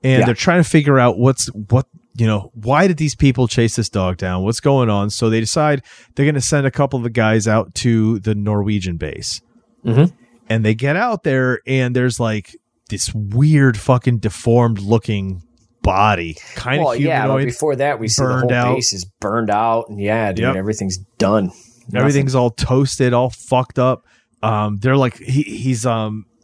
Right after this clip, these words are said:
Speaker 1: going, you know, they're going into the, into the base and checking out. It's super creepy, this whole, like, time they're, like, searching things in the dark,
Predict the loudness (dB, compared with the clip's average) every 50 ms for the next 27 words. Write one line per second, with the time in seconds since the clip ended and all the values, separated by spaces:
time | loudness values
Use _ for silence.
0 | _ _ -6 -4 -2 -2 -2 -2 -4 -4 -4 -2 0 0 2 2 0 2 2 2
1 | 2 2 0 0 0 0 2 2 2 2 2 0 -2 -2 -2 -2 -2 2 2 2
2 | 2 4 4 4 4 6 4 4 2 -4 -6 -2 -2 -2 0 0 0 2 2 2
3 | 2 0 -2 -6 -8 -4 2 2 2 4 4 0 -2 0 0 2 2 2 2 0
4 | -2 -2 -4 -4 -4 0 2 2 2 2 2 -2 -4 -6 -8 _ -20 -20 -20 -20
5 | _ _ _ -6 0 2 4 4 4 4 2 2 2 0 0 0 0 -2 -2 0
6 | 0 0 0 -2 -8 -10 -8 -6 -6 -6 -6 -6 -6 -8 -8 -6 -4 -4 -2 -2
7 | -2 -4